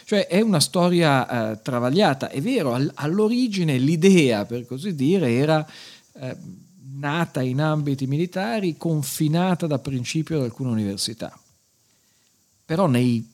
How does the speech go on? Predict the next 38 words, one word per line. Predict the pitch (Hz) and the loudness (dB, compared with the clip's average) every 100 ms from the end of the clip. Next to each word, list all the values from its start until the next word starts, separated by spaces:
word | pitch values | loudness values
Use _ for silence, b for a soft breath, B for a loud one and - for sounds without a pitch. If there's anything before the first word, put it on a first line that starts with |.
| _ _ | _ _
venticinque | 127 131 120 127 - 135 135 135 | -6 -4 -2 -4 -2 -4 -2 2
anni | 165 156 123 107 | 4 4 2 0
che | 101 | -4
passano | 90 131 113 - 113 | -4 -2 0 -2 -2
da | 101 | -4
quel | 101 135 | -2 -2
momento | 131 131 147 135 | 0 0 -2 -2
lì | 160 151 113 B B B - | 2 2 0 B B B -20
a | - | -12
quando | - 139 135 117 | 0 2 2 2
internet | 110 139 131 117 110 | 0 0 0 -4 -4
viene, | 101 120 117 | -2 -2 -2
tra | 107 | -4
virgolette, | 101 110 117 113 | -6 -4 -4 -6
privatizzato | 110 - 117 110 107 110 98 147 110 - | -8 -6 -4 -4 -4 -6 2 2 2 -4
a | 101 | -8
metà | 98 113 | -6 -6
degli | 120 104 117 | -6 -4 -4
anni | 117 | -4
novanta | 113 117 120 104 | -4 -2 -4 -6
negli | 135 | -12
Stati | - 139 | -12 -6
Uniti, | 165 170 | -4 -4
cambia | - - 104 | -6 -8 -10
tutto. | - 69 - - - _ B B B B - | -12 -18 -18 -20 -20 _ B B B B -8
E | 131 | -6
cambia | 135 123 127 185 | -2 0 2 0
tutto | 180 277 277 294 - | 0 -4 -4 -10 -12
grazie | 113 117 110 90 - 233 | -10 -6 -4 -6 -8 -6
a | |
tutta | 110 190 - | -6 -8 -6
una | 131 110 | -6 -4
serie | 151 143 123 | -4 -4 -4
di | 147 | -6
attori | 208 - 104 120 170 - | -8 -8 -4 -2 -2 -2
che | 175 | -4
non | 175 247 262 | -2 -2 0
necessariamente | 196 156 139 - 123 127 180 185 123 - | -2 -2 -4 -2 -2 0 2 2 0 -8